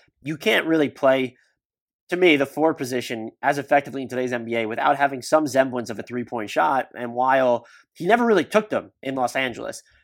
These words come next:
uh, never averaged more than point nine three-point attempts per game with L A. And so he started taking them with the Pelicans and the Knicks, just not at a high clip, although he was at thirty-four point four percent while he was in New Orleans. So, but, but with Los Angeles specifically,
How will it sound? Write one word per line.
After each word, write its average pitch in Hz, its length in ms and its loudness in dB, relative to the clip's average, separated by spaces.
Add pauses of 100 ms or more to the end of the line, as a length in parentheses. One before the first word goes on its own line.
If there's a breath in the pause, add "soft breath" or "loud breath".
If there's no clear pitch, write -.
(140)
uh, 113 200 0
never 143 220 0
averaged 156 260 2
more 147 140 -2
than 123 120 -4
point 147 300 -6
nine 123 220 -2
three-point 120 320 -8
attempts 113 260 -8
per - 140 -10
game 107 400 -6 (260)
with 120 160 -6
L 113 120 -2
A. 110 80 2
And 95 100 -8
so 117 80 -8
he 120 60 -6
started 147 360 0
taking 135 280 -4
them 127 140 -4
with 123 120 -4
the - 60 -20
Pelicans 117 400 -2
and 98 100 -10
the 135 100 -2
Knicks, 165 180 -2
just - 200 -10
not 120 320 0
at 107 300 0 (420 soft breath)
a 120 100 0
high 117 180 4
clip, 127 340 -2
although 110 200 -2
he 123 80 -2
was 123 220 -2
at 110 100 -4
thirty-four 117 380 -4
point 110 220 -6
four 110 180 -8
percent 92 380 -12 (120)
while 107 120 -8
he 107 80 -6
was 101 140 -8
in 92 180 -8 (380 soft breath)
New 117 100 -6
Orleans. 104 500 -4
So, 107 200 6
but, 127 200 -2
but 147 120 0
with 190 240 6 (140)
Los 190 180 4
Angeles 175 260 6
specifically, 180 640 -2